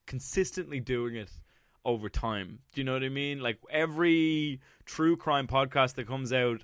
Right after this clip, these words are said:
and talks about, like, the nine-year-old girl that drowned, or did she? Do you know what I mean? And it's like, there's some really dangerous ethical issues with constantly dredging up really traumatic events in certain people's lives.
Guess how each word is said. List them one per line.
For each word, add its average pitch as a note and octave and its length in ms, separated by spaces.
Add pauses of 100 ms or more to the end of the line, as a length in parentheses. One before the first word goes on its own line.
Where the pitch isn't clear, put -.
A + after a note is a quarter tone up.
and A#2 160
talks B2 300
about, A2+ 220
like, A2 220
the A#2+ 60
nine-year-old A#2+ 540
girl A#2 240
that G#2 160
drowned, A2+ 480 (220)
or C3+ 160
did A#2+ 300
she? - 300 (600)
Do C#3 80
you C#3+ 40
know D#3 80
what D#3 100
I D#3 60
mean? E3+ 400
And E3 120
it's F3 200
like, F3+ 220
there's F#3 240
some G3 300
really A#3+ 440
dangerous E3 880
ethical C#3+ 560
issues C3+ 640 (360)
with C#3 220
constantly E3+ 800
dredging C#3 580
up C3 320 (580)
really A#3 360
traumatic E3 540
events D3+ 420
in C3 80
certain D3+ 340
people's D#3 420
lives. D3 800